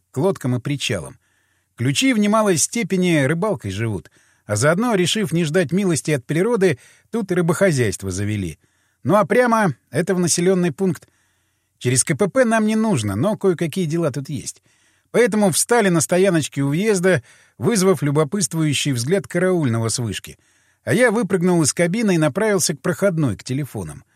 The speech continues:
Да, ключи так хорошо живут, что уже по многим домам и телефон развели.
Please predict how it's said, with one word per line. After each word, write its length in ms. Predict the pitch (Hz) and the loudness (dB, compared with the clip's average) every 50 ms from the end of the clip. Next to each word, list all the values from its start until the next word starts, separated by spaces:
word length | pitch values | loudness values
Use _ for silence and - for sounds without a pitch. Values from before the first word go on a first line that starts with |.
| _ _ _ _ _ _ _ | _ _ _ _ _ _ _
Да, 380 | 131 135 202 214 196 147 98 | 0 2 4 4 4 4 2
ключи 380 | - - 120 151 160 - 254 233 | 0 0 -2 -2 0 0 -2 -2
так 260 | - - 226 208 - | 0 0 0 0 0
хорошо 360 | - 175 185 180 - - 196 | 0 0 0 0 2 2 0
живут, 340 | 175 165 185 202 233 214 165 | 2 2 2 0 0 -2 -4
что 180 | - - 160 156 | -2 -2 -2 -2
уже 200 | 156 143 190 - | 0 0 0 -2
по 160 | - - 170 | 0 0 0
многим 380 | 180 190 196 170 151 156 143 139 | 2 2 2 0 0 0 2 2
домам 380 | 156 165 190 214 208 165 143 | 2 2 2 2 2 2 2
и 140 | 147 147 131 | 2 0 0
телефон 480 | - - 151 147 135 - - 175 196 175 | -2 -2 -2 -2 -2 -2 -2 -2 -2 -2
развели. 500 | 151 117 117 120 120 110 98 82 73 | -2 -2 -2 0 0 0 -2 -4 -6